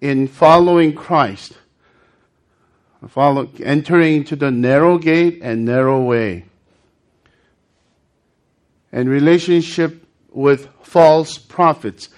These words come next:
In our days, we should think about as a false teachers as well. There, there are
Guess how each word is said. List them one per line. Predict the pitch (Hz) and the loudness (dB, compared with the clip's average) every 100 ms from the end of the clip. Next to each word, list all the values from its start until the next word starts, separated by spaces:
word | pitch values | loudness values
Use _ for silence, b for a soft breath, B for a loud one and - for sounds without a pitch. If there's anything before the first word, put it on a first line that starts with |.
| b b | b b
In | 139 | 4
our | 160 175 | 6 6
days, | 165 139 135 135 | 4 0 0 -6
we | 131 | -10
should | - 135 | -10 -8
think | 135 131 | -8 -8
about | 131 127 117 | -2 -2 -2
as | 113 | -6
a | |
false | 117 127 120 110 | -6 -2 -2 -4
teachers | - 156 143 - 95 98 - _ _ _ _ | -16 -18 -14 -12 -14 -16 -20 _ _ _ _
as | 110 107 | -14 -8
well. | 110 95 104 | -8 -8 -12
There, | - 123 110 - | -8 -6 -6 -8
there | 123 123 | -6 -2
are | 127 131 107 101 | 2 2 0 -4